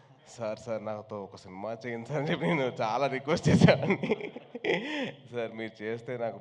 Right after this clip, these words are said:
బాగుంటుంది సార్" అని చెప్పి చాలా అలా ప్లాన్ చేసుకుంటే అప్పుడెప్పుడో టెన్ ఇయర్స్ బ్యాక్ అయితే ట్వంటీ ట్వంటీ వన్లో కుదిరిందండి. So, ట్వంటీ వన్ రిలీజ్ టైంకి we,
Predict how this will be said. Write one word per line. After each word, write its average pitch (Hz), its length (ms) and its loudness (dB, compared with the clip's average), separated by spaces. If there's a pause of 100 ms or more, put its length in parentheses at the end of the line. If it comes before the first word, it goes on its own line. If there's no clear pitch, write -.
బాగుంటుంది 110 400 -4
సార్" 113 100 -4
అని 107 80 -8
చెప్పి 113 220 -10 (180)
చాలా 104 260 -4 (600)
అలా 101 140 -4
ప్లాన్ 107 460 -4
చేసుకుంటే 120 400 -10 (200)
అప్పుడెప్పుడో 117 480 -10
టెన్ 117 260 -10
ఇయర్స్ 120 160 -10
బ్యాక్ 117 160 -6
అయితే 107 240 -12 (180)
ట్వంటీ 113 400 -10
ట్వంటీ 120 360 -10
వన్లో 120 440 -8 (460)
కుదిరిందండి. 110 560 -8 (500)
So, 110 60 -8 (140)
ట్వంటీ 113 240 -10
వన్ 127 220 -6
రిలీజ్ 123 440 -10
టైంకి 131 380 -10
we, 131 60 -10